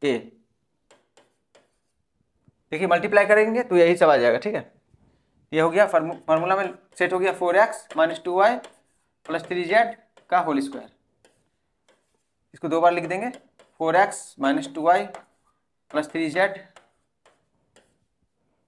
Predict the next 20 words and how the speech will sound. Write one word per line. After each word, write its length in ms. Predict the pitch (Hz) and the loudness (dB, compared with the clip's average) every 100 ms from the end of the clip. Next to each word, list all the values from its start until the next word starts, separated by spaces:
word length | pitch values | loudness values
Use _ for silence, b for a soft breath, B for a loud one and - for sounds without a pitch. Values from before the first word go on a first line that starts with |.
| _ _ _ _ _ _ _ _ _ _ | _ _ _ _ _ _ _ _ _ _
फ़ोर 240 | - 147 147 | -10 -2 2
एक्स 240 | 165 - 139 | 2 2 -4
माइनस 280 | 143 156 - | -4 -4 -8
टू 100 | 160 | 0
वाई 220 | 165 208 202 - _ _ _ | 2 2 -4 -16 _ _ _
प्लस 220 | 147 170 170 | -6 -6 -6
थ्री 260 | 165 202 233 - _ _ _ _ - | -10 -10 -10 -20 _ _ _ _ -14
जेड। 340 | 147 123 110 - _ _ _ _ _ | -4 -4 -6 -18 _ _ _ _ _
ये 100 | 147 | -8
हो 60 | 156 | -6
गया 80 | |
इसका 160 | 175 180 | -6 -6
आंसर। 240 | 151 - 113 _ _ _ _ _ _ _ _ _ _ _ _ _ _ _ _ _ _ - | -8 -10 -18 _ _ _ _ _ _ _ _ _ _ _ _ _ _ _ _ _ _ -2
चलिए, 140 | 170 | 0
नेक्स्ट 220 | 170 180 | 0 -4
क्वेश्चन 280 | - 185 196 | -4 -6 -6
को 100 | 185 | -6
सॉल्व 180 | 190 190 | -2 0
करते 240 | 196 196 | 0 -4
हैं। 260 | 233 254 - | -6 -12 -16